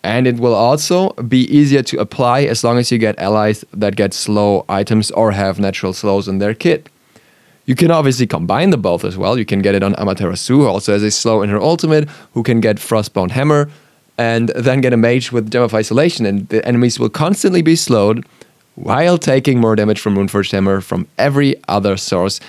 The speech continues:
as long as the warrior or whoever is using the item stays close to them.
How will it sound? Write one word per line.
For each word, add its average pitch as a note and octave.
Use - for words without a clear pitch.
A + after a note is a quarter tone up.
as F#2+
long C3+
as C#3+
the A2+
warrior G2+
or G2
whoever F#2+
is F#2
using G2
the F2+
item E2
stays E2
close B2
to -
them. -